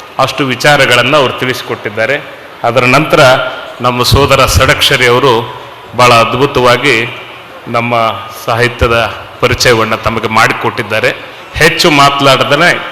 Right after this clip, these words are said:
ನನಗೆ ನಿಗದಿಪಡಿಸಿದ ಸಮಯದಲ್ಲಿ ಎರಡು ವಿಚಾರಗಳನ್ನು ಸಭಿಕರಾದ ತಮ್ಮ ಮುಂದೆ,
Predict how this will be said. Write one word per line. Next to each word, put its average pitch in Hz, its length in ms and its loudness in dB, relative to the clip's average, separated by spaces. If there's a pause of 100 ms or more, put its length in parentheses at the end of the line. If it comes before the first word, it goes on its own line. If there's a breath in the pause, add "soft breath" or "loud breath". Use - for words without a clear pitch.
(240)
ನನಗೆ 143 300 2
ನಿಗದಿಪಡಿಸಿದ 131 680 -2
ಸಮಯದಲ್ಲಿ 123 640 0
ಎರಡು 175 320 4
ವಿಚಾರಗಳನ್ನು 131 1040 2 (680)
ಸಭಿಕರಾದ 156 560 2
ತಮ್ಮ 135 320 2
ಮುಂದೆ, 139 380 2